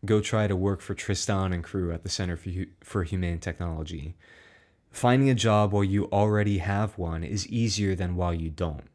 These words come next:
so they say. There is some truth to that, but the alternative I have in mind beats it.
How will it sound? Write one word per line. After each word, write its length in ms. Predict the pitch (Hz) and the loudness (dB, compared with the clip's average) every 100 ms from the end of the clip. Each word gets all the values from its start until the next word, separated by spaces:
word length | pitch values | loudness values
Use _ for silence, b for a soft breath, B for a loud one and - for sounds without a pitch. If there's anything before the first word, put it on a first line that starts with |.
| _ | _
so 180 | - 90 | -6 -4
they 140 | 78 76 | -4 -6
say. 300 | - 71 92 - _ _ B B B B B B B B - | -8 -8 -12 -16 _ _ B B B B B B B B 2
There 140 | 120 | 4
is 100 | 156 | 4
some 220 | - 160 | 4 2
truth 340 | 131 - 127 123 | 2 2 0 0
to 120 | 101 | -4
that, 360 | 90 85 - - | -2 -4 -6 -8
but 360 | - 107 120 - | -4 2 2 2
the 120 | 117 | 2
alternative 500 | 107 107 147 151 139 | 2 2 0 2 2
I 100 | 113 | 4
have 200 | 101 107 | 4 2
in 100 | 98 | 2
mind 440 | 95 92 92 87 82 | 0 0 0 -2 -4
beats 320 | 92 90 - | -6 -4 -6
it. 200 | 69 - | -6 -10